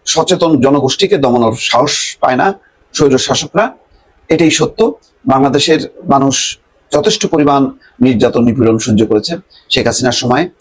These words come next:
তারা প্রতিবাদ করেনি, বারবার ভোটের নামে জাল জালিয়াতি হয়েছে। চোদ্দ,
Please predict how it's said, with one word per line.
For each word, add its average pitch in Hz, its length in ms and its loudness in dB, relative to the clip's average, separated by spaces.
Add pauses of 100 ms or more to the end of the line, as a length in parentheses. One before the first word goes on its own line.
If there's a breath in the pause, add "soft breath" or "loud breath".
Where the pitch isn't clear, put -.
(360 soft breath)
তারা 123 340 2 (240)
প্রতিবাদ 151 320 2
করেনি, 143 420 0 (140)
বারবার 120 340 2
ভোটের 117 260 -2
নামে 120 300 0 (100)
জাল 113 200 0
জালিয়াতি 113 440 2
হয়েছে। 120 300 -2 (500 soft breath)
চোদ্দ, 127 380 0